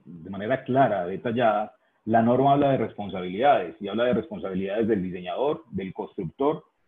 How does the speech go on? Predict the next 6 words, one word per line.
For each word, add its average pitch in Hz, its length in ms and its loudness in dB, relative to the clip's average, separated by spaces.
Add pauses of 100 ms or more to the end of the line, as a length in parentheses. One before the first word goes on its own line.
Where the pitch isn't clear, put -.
(140)
y 104 80 0
del 110 160 4
supervisor 98 580 -2
técnico, 90 520 -4 (540)
¿sí? 135 300 -4
Diseñador, 113 720 0